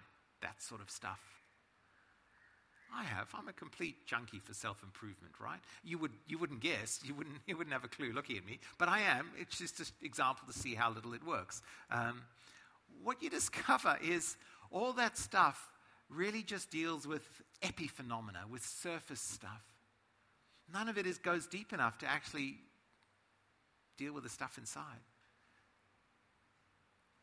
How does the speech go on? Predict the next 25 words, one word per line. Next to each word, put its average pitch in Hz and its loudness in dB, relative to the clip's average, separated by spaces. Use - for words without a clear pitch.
And 143 4
the 123 4
other 123 4
thing 117 -4
we 107 0
do, 107 -2
uh, 110 6
is, 107 -4
is 117 -2
really, 113 0
um, 101 -2
the 127 -6
way 143 8
we 127 2
deal 135 6
with 113 -2
this 120 -2
is 107 -6
just - -4
denial. 113 0
We 127 -2
pretend 131 -4
it's - -4
not 113 -2
there. 110 4